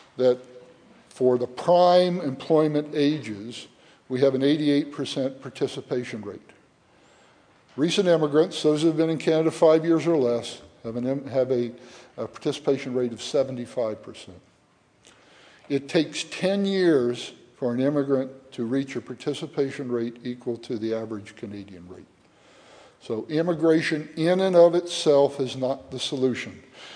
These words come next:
We know that immigrants have had trouble because their credentials haven't been recognized, they have not had Canadian work experience, and they may have language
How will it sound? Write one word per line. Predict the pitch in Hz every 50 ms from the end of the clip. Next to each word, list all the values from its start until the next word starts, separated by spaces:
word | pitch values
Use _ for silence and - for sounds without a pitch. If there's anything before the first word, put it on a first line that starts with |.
| - _ -
We | 135 131 127
know | 127 127 135 139 147 156 160 180 190
that | 160 147 135 - -
immigrants | 143 143 151 151 147 147 151 156 160 - -
have | - 123
had | 110 123 113 107 - -
trouble | - - 143 147 160 196 220 208 - - - - - - - - - - _ _ _
because | 123 120 - - 123 120 107 101
their | 120 113
credentials | 110 - - 135 127 147 165 175 - - 175 156 -
haven't | 160 160 160 160 165 165
been | 151 151 147 147
recognized, | 151 156 156 147 - 175 151 156 156 147 151 156 151 156 156 160 170 147 - -
they | 110 104
have | 113 113 104 110
not | 117 120 139 151 139
had | 139 151 143 147 -
Canadian | - 151 143 147 147 151 156 147 147 147
work | 143 143 139 143
experience, | 147 131 - - - - 131 131 131 131 127 123 120 123 - - - - - - - - - - - _ _ -
and | 127 123 120 120 123 131 131 -
they | 120 123 123
may | 120 123 131 135
have | 131 135 139 127 120 113 - - 135
language | 113 113 127 127 123 123 117 107 104 98 - - -